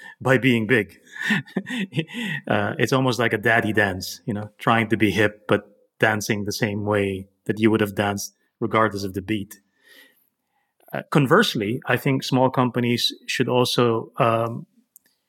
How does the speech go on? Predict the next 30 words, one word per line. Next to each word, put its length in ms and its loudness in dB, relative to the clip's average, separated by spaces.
learn 440 4
w-, 560 -8
what 460 0
are 220 4
the 120 -2
lessons 640 0
of 140 -4
scale? 560 -4
What 200 2
are 120 4
the 80 4
lessons 800 0
where 540 0
you're 200 4
trying 440 2
to 80 -2
play 340 2
a 100 -2
bigger 340 4
game? 500 -2
Sometimes 520 0
the 100 2
game 420 0
that 280 0
you 260 0
can 300 2
be 440 -6
destined 520 0
to 100 -2
achieve, 580 -6